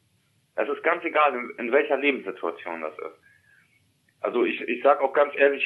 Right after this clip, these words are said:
ich bin so ein Mensch, der, der sehr, sehr wenig Vertrauen hat. Das hat mich auch echt viel Überwindung gekostet und viel Überredung von meiner Frau, dass ich überhaupt hier bei dir anrufe, weil ich gedacht hab, irgendwann werde ich vielleicht als Spinner dargestellt oder sowas.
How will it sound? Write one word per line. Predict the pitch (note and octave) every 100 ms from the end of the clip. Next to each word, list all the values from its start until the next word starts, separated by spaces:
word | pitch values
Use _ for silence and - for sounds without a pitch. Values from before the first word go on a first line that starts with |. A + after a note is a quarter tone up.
| -
ich |
bin | C#3 C#3
so |
ein | C3
Mensch, | C3+ D3+ -
der, | C3+ B2+
der | B2 A#2
sehr, | A#2+ D#3+ D#3
sehr | C#3+ C3+
wenig | C3+ B2+
Vertrauen | - B2 - A2 F2+
hat. | E2 -
Das | F#2+ B2+
hat | -
mich | B2 B2
auch | - C#3
echt | D3+ -
viel | E3 D3+
Überwindung | C3 C#3 C3 D3+ C3
gekostet | G#2+ G#2 A2+ A2 A2+
und | A2+ -
viel | - A#2+
Überredung | B2+ C3 D3 B2+ -
von | A2+
meiner | G#2+ G2+
Frau, | - C#3 G#2+ C3 - - -
dass | A2 A2
ich | A#2
überhaupt | A#2 A#2 B2
hier | C3
bei | A#2+ A#2
dir | A2+
anrufe, | B2 A#2+ F#2+ F2+ B2 D#3 - - -
weil | G#2+
ich | G#2+
gedacht | A#2+ A2 A#2+ -
hab, | A#2 -
irgendwann | B2 A#2 A2+ A2+ A2 - - -
werde | A2+
ich | A2 -
vielleicht | A#2+ A2+
als | A2+ -
Spinner | - C#3+ G#2+
dargestellt | G2+ G2+ G2 - G2 F#2+
oder | F#2+
sowas. | F#2 G#2